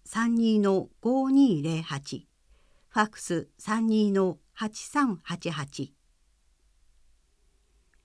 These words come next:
相談、小児歯科相談日。日時と場所、月六回開催。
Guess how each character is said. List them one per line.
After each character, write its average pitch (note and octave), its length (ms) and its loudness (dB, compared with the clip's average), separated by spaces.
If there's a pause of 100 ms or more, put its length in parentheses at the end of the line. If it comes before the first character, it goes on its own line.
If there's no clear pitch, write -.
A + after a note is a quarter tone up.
(760)
相 A#3 380 -2
談、 G#3+ 380 2 (480)
小 C#4 340 2
児 B3+ 160 0
歯 - 140 -10
科 A#3 180 -4
相 B3 240 -4
談 A#3 280 -2
日。 C#3 180 -6 (760)
日 C#4+ 280 0
時 F#3+ 140 -8
と D#3 160 -6
場 D3+ 140 -6
所、 C#3 260 -8 (580)
月 - 480 -4
六 F#3 200 -4 (120)
回 A#3+ 380 -4
開 E3 180 -6
催。 D3+ 420 -8